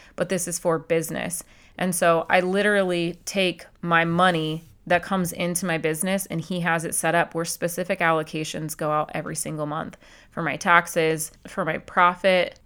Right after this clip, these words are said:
for my expenses, for my owner's compensation, so, like, what I get paid for working and running the business. And so every single time money comes into the bank account,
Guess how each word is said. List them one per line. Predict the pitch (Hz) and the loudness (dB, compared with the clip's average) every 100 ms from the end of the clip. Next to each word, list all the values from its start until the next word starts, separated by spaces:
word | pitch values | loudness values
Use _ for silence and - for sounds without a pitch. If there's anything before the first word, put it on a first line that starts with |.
| - | -18
for | - 175 160 - | -4 0 0 -2
my | 165 160 - | -4 -6 -6
expenses, | 156 - - 175 170 170 185 175 170 175 - | -10 -10 -4 -2 -2 -2 0 0 0 -4 -8
for | - 180 160 156 - - | -6 -2 0 0 -4 -6
my | 175 165 156 - - | -6 -2 -2 -4 -6
owner's | 180 185 190 185 | -4 -2 -4 -6
compensation, | - 175 170 165 170 160 170 165 | -6 -6 -4 -4 -4 -6 -6 -8
so, | - 165 160 | -4 -4 -2
like, | 165 156 | -6 -4
what | 156 151 - | -4 -2 -2
I | 151 151 156 151 - - | 0 0 -2 -6 -12 -4
get | 160 | -4
paid | - 156 156 | -2 -6 -6
for | 160 175 147 - | -6 -6 -6 -6
working | 156 156 175 175 | -4 -4 -4 -6
and | 170 147 | -6 -4
running | 165 147 170 180 | -6 -6 -8 -6
the | 185 | -6
business. | 175 175 185 196 208 - - - | -2 -4 -2 -4 -4 -10 -14 -4
And | 190 | -4
so | 180 165 | -2 -2
every | 170 175 170 | -2 -4 -6
single | 190 170 170 | -4 -4 -6
time | 175 170 175 190 196 | -6 -6 -2 -2 -2
money | 175 175 170 | -4 -4 -4
comes | 175 175 165 | -6 -6 -6
into | 170 160 | -6 -8
the | 175 | -6
bank | 170 165 165 | -4 -6 -6
account, | 160 160 156 - | -10 -6 -6 -6